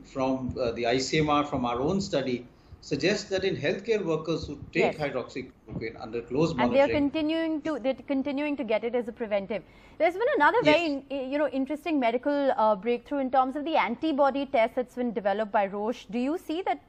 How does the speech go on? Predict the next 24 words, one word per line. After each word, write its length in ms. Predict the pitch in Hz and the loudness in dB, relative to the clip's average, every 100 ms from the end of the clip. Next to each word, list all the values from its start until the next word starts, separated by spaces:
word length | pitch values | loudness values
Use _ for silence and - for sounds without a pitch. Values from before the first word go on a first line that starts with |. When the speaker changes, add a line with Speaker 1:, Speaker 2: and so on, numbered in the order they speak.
| - | -8
Speaker 2:
uh, 40 | 220 | -6
you 160 | 233 | -4
know, 100 | 262 | -2
do 140 | 254 262 | -2 -2
you, 200 | 285 - | -4 -6
do 60 | 202 | -6
you 140 | 269 | -6
think 240 | 277 302 381 | -4 -6 -6
that 100 | 320 | -6
this 160 | 294 | -4
antibody 540 | 254 226 254 254 254 262 | -4 -4 -2 0 0 -2
test 320 | 233 285 - | -4 -4 -4
is 120 | 247 214 | -6 -4
prom-, 380 | 240 208 220 - | -2 0 -2 -6
promising? 440 | 220 214 226 277 | -4 -4 -6 -8
It's, 180 | 285 214 - - - _ | -8 -10 -20 -20 -20 _
it's 160 | - - | -10 -8
a 60 | |
crucial 420 | 240 262 269 302 254 | -6 -4 -2 -2 -2
breakthrough, 520 | 185 226 233 - 285 | 0 -2 -2 -4 0
like 200 | 233 226 | 0 0
they're 100 | 214 | -2
calling 320 | 220 196 226 | -2 -2 -4
it? 120 | 359 | -12